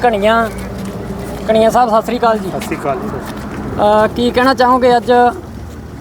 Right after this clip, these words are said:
Speaker 1: ਤਪਾ ਦੇ ਵਿੱਚ ਇੱਕ ਰੈਲੀ ਕੀਤੀ ਜਾ ਰਹੀ ਹੈ, ਕੀ ਮਕਸਦ ਹੈ?
Speaker 2: ਸੋ ਅੱਜ ਤਪੇ ਦੇ ਵਿੱਚ ਜਿਹੜੀ ਜ਼ਬਰ ਵਿਰੁੱਧ ਰੈਲੀ ਹੋਣ ਜਾ ਰਹੀ ਹੈ, ਜਿਹਦੇ ਵਿੱਚ ਕਾਫੀ ਪੰਜਾਬ ਦੀਆਂ, ਦੇਸ਼ ਭਰ ਦੀਆਂ ਜਥੇਬੰਦੀਆਂ,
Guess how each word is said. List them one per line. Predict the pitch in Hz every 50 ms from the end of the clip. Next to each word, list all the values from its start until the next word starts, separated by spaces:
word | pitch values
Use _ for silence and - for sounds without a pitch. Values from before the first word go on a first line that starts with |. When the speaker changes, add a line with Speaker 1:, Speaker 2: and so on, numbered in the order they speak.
| - - -
Speaker 1:
ਤਪਾ | 233 233 220 247 247
ਦੇ | 247 240
ਵਿੱਚ | 240 233 - 226
ਇੱਕ | 233 -
ਰੈਲੀ | 240 226 220 214 220
ਕੀਤੀ | 226 - 226 - 226 233
ਜਾ | 226 214 208
ਰਹੀ | 202 226 233 233
ਹੈ, | 226 214 202 - - - - - - - - - -
ਕੀ | 240 247 254
ਮਕਸਦ | 254 240 233 - - 240 202
ਹੈ? | 196 175 160 156 - - - - - -
Speaker 2:
ਸੋ | - - 226 220 208
ਅੱਜ | 202 180 196 247 247 247 247 247 240 - - - - - - - - - - - - - - - - - - - - - - - - - - - - - - - -
ਤਪੇ | 185 185 - 233 233
ਦੇ | 220 233 233
ਵਿੱਚ | 202 214 196 - - 202 208 202 202 196 180 - - - - - - - - - - - - - - - -
ਜਿਹੜੀ | 147 165 185 190 190 185
ਜ਼ਬਰ | 139 117 135 165 247 - 220 226
ਵਿਰੁੱਧ | 185 202 214 208 190
ਰੈਲੀ | 202 180 175 165 180 175
ਹੋਣ | 156 165 160 147
ਜਾ | 147 139 135
ਰਹੀ | 131 165 165 147
ਹੈ, | 127 117 - - - - - - - - - - - - - - - - - - - 127
ਜਿਹਦੇ | 147 196 220 247 247
ਵਿੱਚ | 240 240 - 240
ਕਾਫੀ | - - 214 208 185 190 233 226
ਪੰਜਾਬ | 220 226 214 202 208 196 196 202 190
ਦੀਆਂ, | 180 214 220 202
ਦੇਸ਼ | 151 180 208 226 226 - -
ਭਰ | - - 202
ਦੀਆਂ | 151 175 190 190
ਜਥੇਬੰਦੀਆਂ, | 165 170 156 - - 196 180 185 170 180 185 185 175